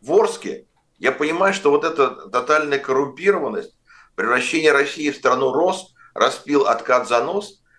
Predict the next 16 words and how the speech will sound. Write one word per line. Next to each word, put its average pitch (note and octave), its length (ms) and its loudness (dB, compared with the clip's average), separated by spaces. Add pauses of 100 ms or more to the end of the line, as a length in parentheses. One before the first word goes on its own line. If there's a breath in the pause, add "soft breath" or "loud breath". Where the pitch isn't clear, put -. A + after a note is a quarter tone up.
привело C#3+ 320 0
к E3+ 80 -10
тому, D3+ 240 -2
что C#3+ 160 -6
даже C#3 200 0
новые D3 640 0
объекты B2+ 500 -4
были C3 200 -2
возведены C#3+ 640 -2 (260 soft breath)
с - 80 -20
такими D#3+ 320 -2
масштабами C3 540 0
хищений, C#3 680 -4
судя D3+ 260 -6
по D#3 140 -8
всему, - 500 -4